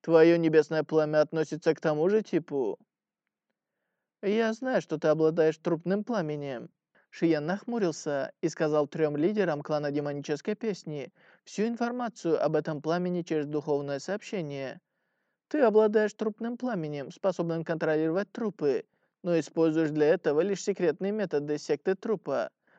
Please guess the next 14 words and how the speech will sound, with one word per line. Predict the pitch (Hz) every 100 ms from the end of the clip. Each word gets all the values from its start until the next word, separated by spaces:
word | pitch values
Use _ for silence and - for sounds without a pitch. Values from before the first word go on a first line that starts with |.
| _ _
Похоже, | - 226 208 185
ты | 190 190
не | 220
знаешь, | 233 220 147
как | - 151
им | 196
пользоваться». | 220 190 151 143 - 147 131 90 _ _ _ _ _ _ _
«Абсолютно | 156 160 160 151 190 170 165 185 214
верно». | 214 180 143 143 135 104 - _ _ _ _ _
Цинмин | - 170 151 143 139
кивнул | - 214 214 196 147
и | -
злобно | 143 147 147 143 135
улыбнулся. | 185 208 214 170 - 147 113